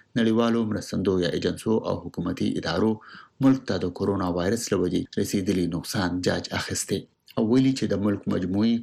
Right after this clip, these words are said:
کورنی اقتصاد د څلور څلوېښت کروڑ روپو نه یو څلوېښت اعشاریه پنځوس کروڑ روپو ته راکم شوی دی. د پاکستان خزانې وزارت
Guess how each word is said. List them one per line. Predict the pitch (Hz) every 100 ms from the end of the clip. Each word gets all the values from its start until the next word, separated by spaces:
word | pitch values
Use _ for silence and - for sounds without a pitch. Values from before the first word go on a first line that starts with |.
| -
کورنی | 90 92 98 - -
اقتصاد | - - 110 104 - _ - -
د | 135 131 131 - - -
څلور | 139 147 139
څلوېښت | 104 101 90 -
کروڑ | 110 92 85
روپو | 87 117 104
نه | 90 90 - - - 117
یو | 131 123
څلوېښت | - 92 107 - -
اعشاریه | - 95 95 87 -
پنځوس | 90 92 87 - -
کروڑ | 95 78
روپو | 90 - 87
ته | 87 90
راکم | 90 92 90
شوی | 98 92 90
دی. | 87 - _ _ _ _ _ _ _ _ _ _ -
د | 90 87
پاکستان | 87 - 110 104
خزانې | - 92 90 92 90
وزارت | 87 87